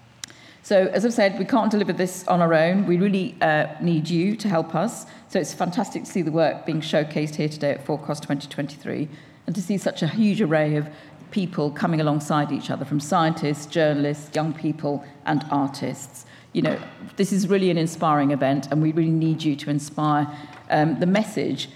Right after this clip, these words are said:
that we can take action on climate change. You'd have heard, uh, a number of criticisms, um, by people, um, of science. I'm sure Mark has had this on Twitter and others. Sadiq has had it, I've had it, lots of other people have.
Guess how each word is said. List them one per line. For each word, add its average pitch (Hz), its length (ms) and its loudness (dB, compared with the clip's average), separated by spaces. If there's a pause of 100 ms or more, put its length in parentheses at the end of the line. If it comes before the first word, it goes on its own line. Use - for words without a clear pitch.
(140)
that 175 80 0
we 190 100 -2
can 220 280 0
take 160 200 -2
action 139 300 -4
on 135 100 0
climate 139 360 -2
change. 127 440 -2 (280)
You'd 190 160 2
have 190 80 -2
heard, 196 400 2 (140)
uh, 165 260 4
a 175 40 4
number 180 300 4
of 170 120 -4
criticisms, 196 760 -4 (100)
um, 160 160 0
by 160 160 0
people, 170 560 -4 (480)
um, 156 260 2
of 180 160 0
science. 208 760 0 (280)
I'm 170 140 -4
sure 185 180 -2
Mark 180 300 0
has 170 100 -4
had 165 220 -2
this 175 260 0
on 160 160 -2
Twitter 165 420 -2
and 156 100 0
others. 165 280 -2
Sadiq 175 360 -2
has 160 100 -4
had 165 180 -2
it, 165 320 -2
I've 165 160 0
had 156 160 0
it, 160 140 -4
lots - 180 -2
of 156 80 -6
other 147 140 -4
people 139 340 -4
have. - 320 -4